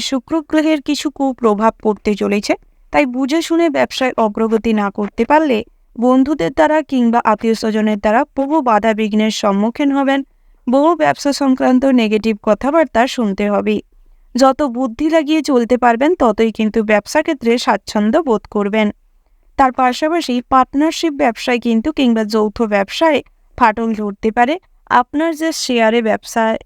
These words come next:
যে রয়েছে, অংশীদারি ব্যবসায়ী যে পার্টনার রয়েছে, তাদের সঙ্গে বহু মতবিরোধ, বহু অশান্তি, কলহ সৃষ্টি হতে পারে। একে কেন্দ্র করেই আবার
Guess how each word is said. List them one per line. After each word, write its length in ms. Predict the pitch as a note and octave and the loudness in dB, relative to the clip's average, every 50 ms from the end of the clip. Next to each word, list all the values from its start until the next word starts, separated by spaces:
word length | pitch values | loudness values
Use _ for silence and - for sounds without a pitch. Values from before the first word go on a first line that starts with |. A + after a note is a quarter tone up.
| _ - | _ -12
যে 240 | G3+ F#3+ A3 A3+ A3+ | -4 0 2 2 2
রয়েছে, 460 | G#3 G3+ G3 G3 F#3+ F#3+ - C#4 D4 | 2 2 2 2 0 0 0 0 2
অংশীদারি 600 | D4+ B3 A3 A3 - - A3+ G#3 G#3+ G#3 G#3 G#3+ | 2 2 2 0 0 -2 -2 0 0 0 0 0
ব্যবসায়ী 440 | G#3 G3 G3 G3 - - A3+ A3 G#3+ | -2 -2 -2 -4 -4 -4 -2 -2 -2
যে 140 | G3+ G#3+ A3 | -2 -4 -4
পার্টনার 520 | - - G3+ G3 - - G#3 G#3 G3+ G3 | -2 -2 -4 -4 -2 -2 -2 -2 -2 -2
রয়েছে, 420 | G3 G3 F#3+ G#3+ - - E4 C#4+ C4 - _ _ _ _ _ | -2 -2 -4 -4 -4 -4 -4 -4 -4 -8 _ _ _ _ _
তাদের 280 | - C4 C4+ B3 C#4 C4 | 0 0 2 2 0 -2
সঙ্গে 420 | - - B3 A#3 A#3 A#3+ C#4+ D#4+ | -2 -4 -2 -2 0 2 2 0
বহু 280 | C#4+ B3+ A#3 G#3 A3 A3 | 2 0 0 0 2 0
মতবিরোধ, 720 | G#3+ G#3 G3+ G3+ - - G#3 G3+ G#3+ A3 A#3+ C#4+ C#4+ C4 | 0 0 0 -2 -2 -2 -4 -2 0 2 2 2 0 0
বহু 260 | A3 G#3+ G3 G#3 G3+ - | -2 -4 -2 -4 -4 -2
অশান্তি, 500 | - G3+ G3 - - A3+ A#3+ B3 - D#4+ | 0 0 0 0 0 0 0 0 -2 -6
কলহ 460 | - - A#3+ G#3 F#3+ G3 G#3 B3+ D#4+ | -4 0 0 2 2 0 0 0 -2
সৃষ্টি 480 | - - - A3 G3 - - - G#3+ G#3 | -2 -2 -6 -6 -6 -6 -4 -4 -4 -4
হতে 240 | G3+ G3 - G#3+ | -2 -2 -4 -4
পারে। 280 | G3 - G3+ G#3 A3 G#3+ - _ _ _ _ _ _ _ _ _ _ - | -2 -2 -2 -2 -2 -4 -6 _ _ _ _ _ _ _ _ _ _ -2
একে 240 | C#4 C4 - D#4+ | -2 0 0 -2
কেন্দ্র 380 | C#4+ - C#4 C4+ C4 C4+ D#4 E4+ | 0 2 2 2 2 2 2 0
করেই 360 | - F4 F4 D#4 B3+ A#3+ B3 - | 2 2 2 2 2 0 0 0
আবার 240 | A#3+ A#3 A#3 A#3 | -2 0 0 0